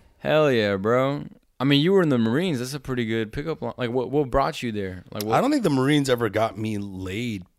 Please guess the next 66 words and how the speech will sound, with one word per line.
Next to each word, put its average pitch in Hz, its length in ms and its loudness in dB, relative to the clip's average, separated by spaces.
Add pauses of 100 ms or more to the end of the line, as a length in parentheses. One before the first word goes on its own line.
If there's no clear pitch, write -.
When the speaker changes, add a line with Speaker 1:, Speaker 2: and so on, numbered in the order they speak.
(120)
Speaker 2:
per 87 180 0
se, 101 380 -2
like 90 220 -10
the 85 80 -8
Marines, 90 520 -8
Marines. 78 520 -16
Speaker 1:
Really? 160 380 -2 (480)
Speaker 2:
You 320 120 -2
know 160 120 6
what 165 100 4
I 147 60 2
mean? 190 160 0
Like, 127 140 0 (180)
it's - 100 -12
really 262 160 8
funny 226 220 4
how 180 100 4
guys 151 320 2
think. 160 220 4
They're 127 100 4
like, 127 240 -2
you 147 60 -4
know, 170 160 2
if 135 100 0
you 156 60 0
get 160 140 2
a, 135 60 -6 (140)
if 117 120 -6
you, 127 120 -2
oh, 127 300 4
man, 123 240 0
like, 110 140 -2
they 120 80 2
look 127 120 2
at 127 60 -4
my 101 100 -2
car 120 340 4
and 107 100 -2
they're 95 80 -4
like, 95 140 -2
"Man, 123 520 6
dude, 123 260 0
you 135 60 -4
must 107 220 -2
get 117 100 0
a 113 60 2
lot 117 200 2
of 104 80 -6
chicks - 280 -2
with 107 80 -10
that 120 240 -4
car." 104 300 -2 (460)
And 135 160 -2
Speaker 1:
The 139 40 2
Speaker 2:
I'm 147 140 2
like, 107 260 4
Speaker 1:
Dodge 104 280 -4
Challenger? 107 420 0
Speaker 2:
The 120 60 0
Dodge 147 240 4
Challenger. 139 520 2
And 131 140 -2
I'm 139 100 2
Speaker 1:
Yeah. 139 60 2
Speaker 2:
like, 131 300 2
"I, 143 180 4